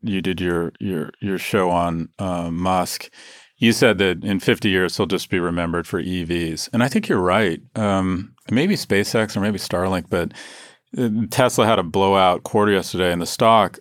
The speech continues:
is up about seven, I think it's up, gosh, maybe almost ten percent, uh, today. It's still dramatically overvalued. I think it's gonna come, come way back, but there, you just, you, you gotta call,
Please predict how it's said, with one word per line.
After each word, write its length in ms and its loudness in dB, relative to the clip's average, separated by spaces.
is 320 0
up 240 0
about 380 -4
seven, 440 -2
I 100 -6
think 120 -4
it's 100 -10
up, 120 -8
gosh, 200 -6
maybe 180 -4
almost 300 -6
ten 200 -2
percent, 680 -4
uh, 200 2
today. 380 0
It's 120 -6
still 160 2
dramatically 560 2
overvalued. 760 0
I 80 -4
think 120 -4
it's 140 -8
gonna 160 -4
come, 460 -6
come 280 -2
way 200 2
back, 560 0
but 160 0
there, 220 -2
you 140 -2
just, 240 -2
you, 200 2
you 140 0
gotta 220 6
call, 480 6